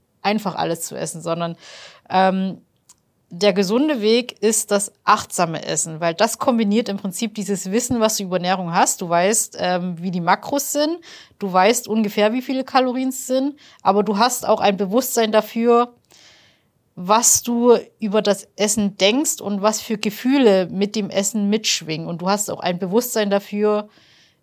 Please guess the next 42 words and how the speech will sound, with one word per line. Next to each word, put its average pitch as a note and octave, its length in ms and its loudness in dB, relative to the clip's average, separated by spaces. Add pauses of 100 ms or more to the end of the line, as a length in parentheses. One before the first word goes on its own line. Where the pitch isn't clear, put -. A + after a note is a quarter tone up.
(240)
wie G3 240 -2
sich G#3 240 -2
dein F#3+ 260 2
Körper B3 480 4
durch G3+ 300 0
gewisse G#3 340 -2
Mahlzeiten G3 1040 0 (420)
anfühlt. G3 640 -2
Also E3 280 -6 (640)
ein F3+ 140 -4
Beispiel, A3+ 600 4 (880)
du G3 140 -2
hast A#3 180 2
einen F#3+ 200 0
achtsamen G#3+ 380 0
Unda-, A3 320 0
Umgang A#3 340 0
damit, A3 420 0
wenn F#3+ 140 2
du G3+ 60 0
jetzt G3 200 0
jeden A3+ 200 2
Tag G3+ 220 0
Pizza - 320 0
essen F3 240 -4
würdest, F#3+ 440 -2 (480)
dann F3+ 180 0
weißt G3+ 320 4
du, G#3+ 60 -4
dass F#3+ 180 2
du G#3 80 -4
dich F3+ 160 -4
dadurch F#3+ 480 2 (220)
nicht G3+ 260 0
gut B3+ 180 0
fühlen F3 220 -6
würdest. E3 260 -6
Also F#3 260 0
machst A#3 300 2
du F3+ 40 -12
das D#3+ 200 -4
nicht. D#3+ 240 -10